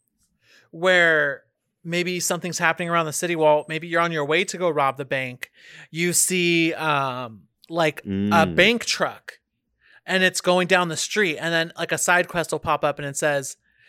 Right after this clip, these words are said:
Speaker 1: like, "Go and rob the bank truck instead." Or for a hero,
Speaker 2: I see what you
Speaker 1: maybe,
Speaker 2: mean.
Speaker 1: like, a villain, it'll be like, "Go," like, it, you'll be going to go kill the villain. And then all of a sudden you'll see a burning building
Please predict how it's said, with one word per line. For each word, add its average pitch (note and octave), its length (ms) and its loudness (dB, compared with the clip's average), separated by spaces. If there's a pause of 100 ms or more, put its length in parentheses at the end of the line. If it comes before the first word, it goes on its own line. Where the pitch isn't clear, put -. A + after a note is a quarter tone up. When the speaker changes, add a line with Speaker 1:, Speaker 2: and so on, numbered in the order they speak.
(160)
Speaker 1:
like, D3+ 380 0 (640)
"Go F3 280 6
and E3 160 -2
rob D#3+ 240 4
the D3 80 -4
bank D#3 280 0
truck D3 300 -4
instead." B2 520 -6 (840)
Or F#3 220 6
for F3+ 200 4
a D#3+ 60 4
hero, E3+ 520 8
Speaker 2:
I - 20 2
see B2 80 4
what G2+ 80 0
you E3+ 60 -4
Speaker 1:
maybe, F#3 400 4
Speaker 2:
mean. D3 80 -4
Speaker 1:
like, D#3 340 0 (340)
a F3 120 0
villain, F3+ 420 4
it'll D#3+ 180 -2
be D#3+ 160 0
like, D3 240 0
"Go," D#3 360 4
like, D3+ 300 -6 (140)
it, D#3 160 -12
you'll D#3+ 160 -2
be E3 120 -4
going E3 300 -2
to E3+ 80 -10
go D3+ 140 0
kill E3 220 -4
the C#3+ 100 -8
villain. D#3+ 460 2
And D3+ 160 -6
then D3+ 100 -2
all D#3+ 120 2
of D#3 60 -2
a - 20 -8
sudden D#3 160 -4
you'll D3+ 80 -6
see D3+ 200 -6
a D3 60 -4
burning D3 400 -4
building D#3 560 0